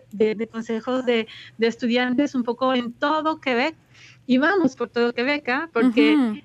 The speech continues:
Speaker 1: es vasto <laughs> y hemos estado en comunidades, eh, por ejemplo, i-, eh, indígenas, hemos estado en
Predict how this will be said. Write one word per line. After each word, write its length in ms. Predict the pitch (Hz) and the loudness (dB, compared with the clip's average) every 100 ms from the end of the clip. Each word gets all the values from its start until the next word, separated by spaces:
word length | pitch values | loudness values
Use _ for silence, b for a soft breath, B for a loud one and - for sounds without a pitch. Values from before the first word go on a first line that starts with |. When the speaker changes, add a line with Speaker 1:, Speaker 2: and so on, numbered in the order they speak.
| - | -6
Speaker 1:
es 220 | 226 254 247 | -2 -2 -2
vasto 640 | 220 247 277 - 208 226 | -2 0 -2 -2 0 2
<laughs> 360 | 311 285 294 302 | 0 -6 -4 2
y 300 | 269 254 240 B B | 4 4 0 B B
hemos 220 | 233 233 233 | 0 2 2
estado 320 | 254 226 214 | 0 -2 -4
en 80 | 220 | -4
comunidades, 640 | 233 208 202 202 214 233 | -4 -2 -2 -2 -4 -4
eh, 340 | 226 202 196 185 | -2 -2 -2 -4
por 120 | 202 | -4
ejemplo, 520 | 190 208 202 196 202 196 | -2 -2 0 0 0 -2
i-, 140 | 233 - | -4 0
eh, 440 | 208 196 190 190 190 185 | 0 2 2 0 0 -2
indígenas, 1040 | 240 214 208 349 349 320 302 311 302 311 302 | 0 2 4 4 4 4 4 4 2 0 -2
hemos 400 | 220 214 220 220 | -2 -2 -2 -6
estado 680 | - - 202 196 202 214 220 | -14 -6 -2 0 0 -2 -4
en 440 | - 196 190 190 | -4 -4 -2 -4